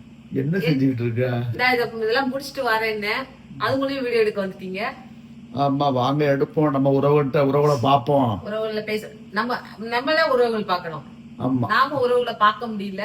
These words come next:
Speaker 2: அது அங்கங்க ஃபங்க்ஷன் வீடுகளுக்கு போனாதான், வெளியில போனாதான் பார்க்க முடியுது. அஹ், வீட்டுக்குள்ள வச்சு இப்ப வந்து அவங்க நம்மளை பார்ப்பாங்க.
Speaker 1: சரி,
Speaker 2: உறவுகளை
Speaker 1: அஹ், எனக்கு ஒரு டவுட்.
Speaker 2: ஆ.
Speaker 1: நம்ம வீடியோ பூரா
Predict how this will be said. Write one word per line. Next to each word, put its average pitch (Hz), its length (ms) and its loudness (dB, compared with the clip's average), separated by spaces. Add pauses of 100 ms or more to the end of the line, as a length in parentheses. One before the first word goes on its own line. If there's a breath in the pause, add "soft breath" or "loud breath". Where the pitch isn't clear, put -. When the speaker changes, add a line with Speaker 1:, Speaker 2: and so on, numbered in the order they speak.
(720)
Speaker 2:
அது 202 200 -2
அங்கங்க 226 440 -2 (100)
ஃபங்க்ஷன் 247 320 -4
வீடுகளுக்கு 214 460 0
போனாதான், 208 300 -4
வெளியில 262 240 -2
போனாதான் 208 480 -4
பார்க்க 196 160 -8
முடியுது. 185 640 -6 (500)
அஹ், 175 320 -8
வீட்டுக்குள்ள 277 380 -6
வச்சு 254 240 -2
இப்ப 254 180 -8
வந்து 247 200 -6
அவங்க 339 360 0
நம்மளை 220 280 0
பார்ப்பாங்க. 151 360 -8 (460)
Speaker 1:
சரி, 180 280 4
Speaker 2:
உறவுகளை 180 440 6
Speaker 1:
அஹ், 156 200 6
எனக்கு 165 240 2
ஒரு 143 80 0
டவுட். 147 680 4
Speaker 2:
ஆ. - 120 -8 (260 loud breath)
Speaker 1:
நம்ம 180 280 4
வீடியோ 202 420 4
பூரா 190 200 4